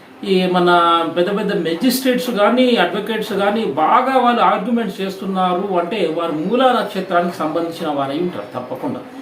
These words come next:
మూలా నక్షత్రంతో వారితో మీరు ఎవరితోనైనా పెట్టుకోండి, కానీ మూలా నక్షత్రంతో వారి, ఆ, తో మనము వాదించలేము,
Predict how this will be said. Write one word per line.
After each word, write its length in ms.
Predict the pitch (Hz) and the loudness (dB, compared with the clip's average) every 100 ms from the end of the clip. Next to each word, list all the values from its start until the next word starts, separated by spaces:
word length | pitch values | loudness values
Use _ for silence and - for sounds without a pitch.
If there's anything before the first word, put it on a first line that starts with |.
| - - - | -16 -16 -8
మూలా 320 | 135 226 254 | 0 4 4
నక్షత్రంతో 1040 | 240 208 190 - - 180 175 160 - 175 165 | 4 0 -4 -8 -6 -4 -2 -4 -2 0 0
వారితో 680 | 135 143 214 233 - 147 - - - - - | 0 0 0 0 -2 -4 -4 -10 -20 -20 -10
మీరు 180 | 180 214 | -6 0
ఎవరితోనైనా 800 | 185 165 233 254 302 262 254 240 | 2 4 4 4 4 4 4 4
పెట్టుకోండి, 460 | 208 - 196 180 160 | 2 -2 -2 -2 0
కానీ 380 | 165 160 151 | 2 2 0
మూలా 400 | 151 156 226 220 | 0 -2 0 2
నక్షత్రంతో 580 | 208 202 180 175 160 165 | 0 -2 -2 -2 -2 -2
వారి, 440 | 147 147 143 139 151 - - - 139 | -2 -2 -2 -4 -8 -12 -18 -10 -2
ఆ, 260 | 143 143 156 | 0 0 4
తో 140 | 175 | 4
మనము 640 | 151 143 139 131 123 120 120 - - | 4 0 0 -2 -2 -4 -6 -12 -10
వాదించలేము, 920 | 131 143 175 196 190 180 175 180 214 | 0 2 2 0 -2 2 2 2 -2